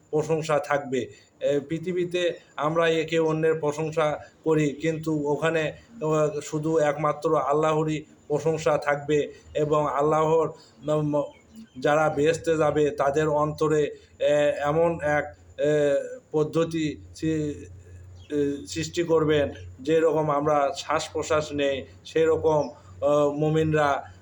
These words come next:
আল্লাহর জিকির করে ওই রকম প্রশান্তি লাভ করবে, সবসময় তারই প্রশংসা,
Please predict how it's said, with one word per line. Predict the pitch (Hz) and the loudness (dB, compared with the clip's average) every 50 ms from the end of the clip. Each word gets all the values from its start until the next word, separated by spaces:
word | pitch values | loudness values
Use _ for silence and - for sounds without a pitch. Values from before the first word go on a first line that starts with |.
| - | -6
আল্লাহর | - 139 131 139 147 156 156 156 156 156 156 156 147 127 - | -4 -2 0 2 2 4 4 2 2 4 2 2 2 -2 -4
জিকির | - 143 147 - 156 165 160 | -4 -4 -2 0 2 0 0
করে | 160 - 160 151 151 147 | 2 0 2 4 4 4
ওই | 143 147 151 151 | 4 4 4 2
রকম | 151 147 - 151 143 139 131 - | 2 2 0 0 -2 -2 -4 -6
প্রশান্তি | 147 147 147 156 151 151 151 - 156 | -6 -4 -2 -2 -4 -4 -4 -8 -4
লাভ | 143 143 139 139 - - | -2 0 0 0 -2 -2
করবে, | - 151 147 139 143 143 139 123 - - - _ - | -2 -2 0 2 0 0 0 0 -6 -12 -20 _ -4
সবসময় | - 151 147 147 - - 165 156 151 147 143 | -2 -2 -2 -2 -2 -2 0 0 2 0 0
তারই | - 147 143 151 156 | 0 0 0 0 -2
প্রশংসা, | 151 151 143 139 - 156 156 151 151 156 147 139 131 | -4 -6 -8 -8 -6 -6 -8 -6 -2 -2 0 0 -2